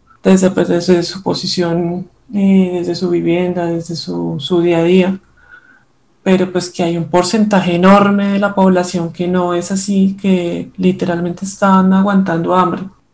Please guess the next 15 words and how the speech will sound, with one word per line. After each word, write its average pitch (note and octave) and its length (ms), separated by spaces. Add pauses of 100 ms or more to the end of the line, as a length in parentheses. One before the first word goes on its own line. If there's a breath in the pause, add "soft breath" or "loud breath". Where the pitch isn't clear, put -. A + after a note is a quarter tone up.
(260)
que G3 140
invirtieron F#3 680
todo G3+ 240
lo G3+ 140
que A3 80
tenían F#3+ 480
en F3+ 100
su G3 120
empresa F#3 440
y F3 80
que F#3 140
su F#3+ 80
empresa E3+ 400
quebró F3+ 440
porque, E3+ 800